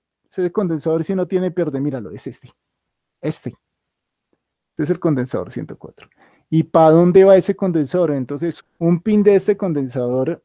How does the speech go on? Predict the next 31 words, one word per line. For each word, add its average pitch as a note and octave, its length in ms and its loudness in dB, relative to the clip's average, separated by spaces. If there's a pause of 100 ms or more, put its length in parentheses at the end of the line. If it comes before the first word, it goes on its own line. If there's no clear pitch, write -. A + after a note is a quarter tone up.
va C#3+ 360 2
a D3 220 -4
G - 200 -4
N D3 240 0
D F3+ 260 0 (1000)
y C3+ 100 -4
el C3 100 0
otro F3 420 2
pin G#3+ 400 -4 (240)
va B2+ 240 -2
a B2 40 0
la C#3 360 2
A. B2+ 120 -12 (520)
Creo C#3+ 240 -4
que F3+ 80 -2
esa E3 160 -2
es D3 60 -4
la C#3+ 280 0
A C#3 60 -4
treinta, C3+ 580 -8
¿vale? G3 280 -12 (1400)
Si - 160 -10
no C3 240 0
estoy F#3 240 -2
mal, E3 380 -2
es B2+ 200 -10
la D3 300 -2
A. A3 160 -12 (280)
Viene G#3+ 500 0
por B3 220 2
aquí D3+ 460 -4